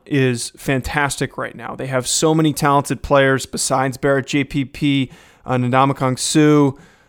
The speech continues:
uh, Golston also as well. That group, despite them losing Vita Vea, has caused some serious fits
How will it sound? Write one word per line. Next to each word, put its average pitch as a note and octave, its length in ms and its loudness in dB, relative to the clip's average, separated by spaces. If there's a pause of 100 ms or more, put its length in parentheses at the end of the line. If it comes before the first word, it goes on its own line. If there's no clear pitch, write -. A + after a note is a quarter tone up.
(140)
uh, B2+ 320 2
Golston D#3+ 580 4
also D3 400 4
as C3 240 2
well. D3 540 4
That E3+ 360 2
group, D#3+ 420 4
despite D#3 400 0
them C#3 220 2
losing D3 400 4
Vita C3+ 280 0
Vea, C3+ 420 4
has B2+ 220 0
caused C#3+ 400 2
some - 120 -2
serious D#3 600 2
fits - 480 0